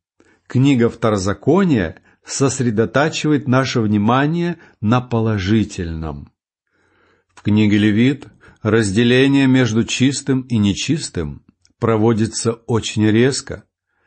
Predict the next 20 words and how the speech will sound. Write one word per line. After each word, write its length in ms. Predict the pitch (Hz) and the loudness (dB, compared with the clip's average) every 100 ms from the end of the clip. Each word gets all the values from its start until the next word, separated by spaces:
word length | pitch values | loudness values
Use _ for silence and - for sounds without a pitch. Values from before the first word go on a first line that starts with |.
| _ _ | _ _
хотя 680 | - 135 131 131 196 196 - | -6 -2 -2 0 0 0 -2
оно 460 | 131 127 123 135 143 | 0 2 2 2 2
и 40 | |
не 140 | 143 147 | 2 0
представляет 800 | 147 151 - 151 156 190 131 - | -2 -8 -2 0 2 2 0 -2
из 160 | 98 - | -6 -4
себя 460 | 117 104 110 98 - - - | -2 2 2 0 -4 -16 -4
новой 400 | 107 120 107 98 | 0 2 2 2
заповеди 880 | 95 135 135 147 135 120 120 123 - | 2 0 0 -2 -2 -4 -10 -12 -8
или 160 | 95 101 | -6 -2
повеления. 800 | 104 101 104 120 131 131 135 131 _ _ _ _ _ _ - | 0 2 4 4 2 0 -4 -10 _ _ _ _ _ _ -4
Это 500 | 143 139 151 143 151 | -2 0 2 2 0
разделение 920 | 123 120 98 90 120 143 156 147 143 | 0 0 0 0 2 4 4 4 4
не 380 | 127 120 135 156 | 4 2 2 2
было 360 | 107 104 101 101 | 0 0 0 -2
основано 680 | 98 - 120 143 131 127 123 | -4 -2 0 2 2 2 2
ни 220 | 117 147 | 2 2
на 160 | 156 143 | 0 -2
каких 500 | 139 131 143 123 - | -4 -2 -4 -4 -8
четких 760 | - 139 139 131 - 131 127 | -4 0 -2 -4 -4 -4 -4